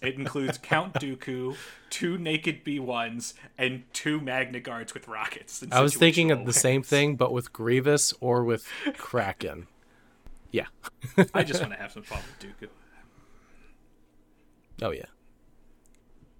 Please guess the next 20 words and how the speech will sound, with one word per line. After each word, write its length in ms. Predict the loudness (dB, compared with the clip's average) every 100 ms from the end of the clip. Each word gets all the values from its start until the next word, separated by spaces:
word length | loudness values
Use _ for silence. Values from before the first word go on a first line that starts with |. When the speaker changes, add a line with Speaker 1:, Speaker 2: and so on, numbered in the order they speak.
| _ -20 _ -2
Speaker 2:
Dooku 240 | -2 0 -2
should 160 | -2
do 100 | -4
some 160 | -4 -4
work, 280 | -6 -6 -8
like, 140 | -8
s-, 120 | -10 -14 -20 _ -10 0
burst 240 | 0 0
of 60 | -4
speed 280 | 2 2 2
and 120 | -2
just, 200 | -4 -2
like, 220 | -4 -4
basically 460 | -4 -4 -4 -6 -4
get 160 | -4
in 120 | -4 -2
there, 240 | -4 -4 -10
turn 180 | -10 -8
one. 240 | -8 -10 -14 _ -14
Okay, 180 | -12